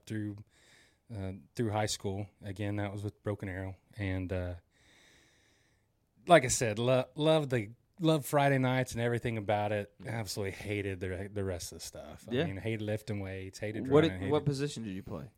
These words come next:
Speaker 1: I was a, well, early on, I played offense and defense,
Speaker 2: Okay.
Speaker 1: defensive line, and then, um, my high school, I played offensive guard.
Speaker 2: Okay.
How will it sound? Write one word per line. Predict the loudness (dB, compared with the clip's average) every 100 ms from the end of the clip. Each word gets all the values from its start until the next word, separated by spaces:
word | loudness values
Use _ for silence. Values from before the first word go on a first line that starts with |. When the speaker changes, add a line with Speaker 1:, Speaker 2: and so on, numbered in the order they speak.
| -8
Speaker 1:
I | -4 -2
was | -2 -2 0
a, | 0 0
well, | 2 4 2 2
early | 2 2 2
on, | 2 0
I | -2
played | -2 -2 0
offense | 0 0 -4 -4
and | -4 -4
defense, | -6 -6 -8 -8 -6
Speaker 2:
Okay. | -4 -2
Speaker 1:
defensive | -2 -4 -6
line, | -6 -6 -8
and | -8
then, | -8 -10 _ -20 -20 _ -10
um, | -6 -4 -4 -8 -12 _ _ _ _ -20 -20 -20 _ _ _ -2
my | 0 2
high | 2 0
school, | 0 -2 0
I | -2
played | -2 -4
offensive | -4 -6 -12 -10
guard. | -8 -8 -10 -16 _ _ -8
Speaker 2:
Okay. | -6 -4 -4